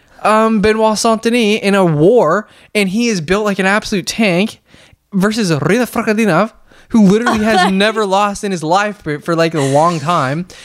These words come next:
Speaker 1: and he just ran through, who was it that he fought? Oh, it was, uh, Kevin Lee. I mean, he just buzzsawed right through Kevin Lee. This is fight
Speaker 2: Fakhretdinov ran through somebody?
Speaker 1: Fuck, he fucked him. <laughs> Dude,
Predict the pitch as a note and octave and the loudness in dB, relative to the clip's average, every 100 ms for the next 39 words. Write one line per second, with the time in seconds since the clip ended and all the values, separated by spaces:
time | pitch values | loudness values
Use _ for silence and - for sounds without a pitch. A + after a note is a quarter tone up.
0 | - F#3+ G3 F3+ D3 C3 C#3+ F#3+ G#3+ F3 | -4 -2 0 0 -2 0 0 0 -2 -2
1 | F#3+ G3 F3 F3 F#3 D#3+ C3 - C#3+ C#3 | 0 2 4 4 2 0 -4 -4 -2 -2
2 | C3+ D3+ A#2 - F3+ E3 D#3 D#3+ D3+ D3+ | 0 0 0 -2 -2 0 -2 -4 0 0
3 | C#3 - G3+ F#3+ D3 F#3 A#2 - - - | -2 -4 -6 -4 -4 -4 -6 -12 -12 -4
4 | E3+ F#3 E3 B2+ B2 E3 G3 - D#3 C#3+ | 0 0 0 -4 -2 0 0 0 0 2
5 | D#3 - D3+ F3+ E3 C#3+ B2 C#3+ F3 G#3 | 0 0 -4 -2 -2 -4 -2 -2 -2 -4
6 | - F#3+ G3+ B3 A3+ A#3 A#3 A#3 A3 G3+ | -2 -2 -2 -4 -4 -4 -4 -6 -6 -8
7 | G#3+ A3+ A3+ G#3+ A#3 C#4+ C4 C#4 D4 D#5+ | -6 -6 -6 -8 -8 -8 -8 -4 -2 -4
8 | A#3+ - _ _ _ - D#3+ - - - | -8 -12 _ _ _ -10 -10 -10 -18 -4
9 | G3 G3+ A#2 B2 - _ _ - - - | -4 -4 -12 -12 -20 _ _ -6 -4 -4
10 | - C6+ C6+ C6+ - D#5+ - _ _ _ | -2 -2 -4 -4 -4 -4 -6 _ _ _
11 | _ _ _ D#4+ C#3 | _ _ _ -10 -10